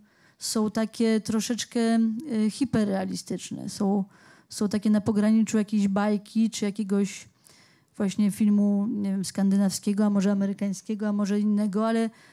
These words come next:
mają taki, takie coś w sobie, co, co jest po-, ponadczasowe. Nie wiemy, czy to jest rok dziewięćdziesiąty dziewiąty, czy dwutysięczny czwarty, czy, czy dwutysięczny dziesiąty. Zależało mi na takiej pewnej, e, żeby ta historia się, się działa w takich pewnych zawiasach.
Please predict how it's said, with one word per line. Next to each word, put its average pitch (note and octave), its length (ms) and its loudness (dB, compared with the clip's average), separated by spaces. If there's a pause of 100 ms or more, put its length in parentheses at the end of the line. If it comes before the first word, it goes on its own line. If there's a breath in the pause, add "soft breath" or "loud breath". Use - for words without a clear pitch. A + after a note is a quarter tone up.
(120 loud breath)
mają A3 240 2
taki, A3+ 340 -4 (280)
takie A3 260 -2
coś A#3 220 -2
w - 40 -6
sobie, A3+ 300 -2 (360)
co, A3+ 400 0 (180)
co A#3 160 -2
jest A3+ 140 2
po-, A#3+ 200 0
ponadczasowe. A3+ 800 -2
Nie G3+ 100 0
wiemy, A3 200 2
czy F#3 100 -10
to G#3+ 60 -4
jest G3 200 -6 (360 loud breath)
rok G#3 140 -2
dziewięćdziesiąty G3 540 2
dziewiąty, A3+ 400 2
czy G#3+ 100 -2
dwutysięczny G3+ 600 -2
czwarty, A#3 460 -6
czy, G3+ 260 -12 (420 soft breath)
czy - 140 -8
dwutysięczny G3+ 460 -2
dziesiąty. A3+ 340 0
Zależało B3 300 2
mi C4+ 80 4
na B3 80 2
takiej A#3 240 0
pewnej, A#3+ 400 2 (680 loud breath)
e, A3 160 2
żeby A3 140 2
ta A#3 80 0
historia A3+ 340 -2
się, B3 200 -4
się A3+ 340 0
działa A#3 220 0
w A3+ 60 -8
takich G#3+ 200 -4
pewnych A3+ 260 2
zawiasach. G#3+ 580 -2